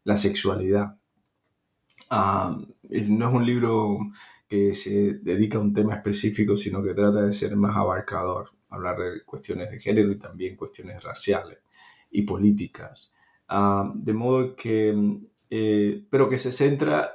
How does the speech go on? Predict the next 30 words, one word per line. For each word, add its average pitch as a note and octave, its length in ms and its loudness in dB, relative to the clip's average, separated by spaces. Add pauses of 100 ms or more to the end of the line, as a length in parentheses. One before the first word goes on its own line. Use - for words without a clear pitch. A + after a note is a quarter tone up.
(140)
sobre A#2 300 0
todo C3 240 2
en B2 80 0
la A2 100 -6
violencia, A#2+ 840 0
la G2 160 -2
violencia A2 340 4
sistemática, G#2+ 1040 -2
i-, G2+ 360 -12
impositiva, G#2+ 800 -2
cruel, G#2 420 0 (480)
patriarcal, G2 680 0
racista, G2+ 720 -6
dirigida G2+ 580 0
a G2 40 -2
veces G2 260 -4
contra - 460 -10
mujeres, G#2+ 520 0
pero G2 160 -6
también G2 300 -2
contra G2+ 280 -4
los - 160 -16
propios - 480 -10
hombres, G2 380 -12
porque - 180 -8
los G#2 160 -6
hombres A#2 200 2
también G2+ 220 0
son G2+ 200 -6
víctimas G#2 520 -4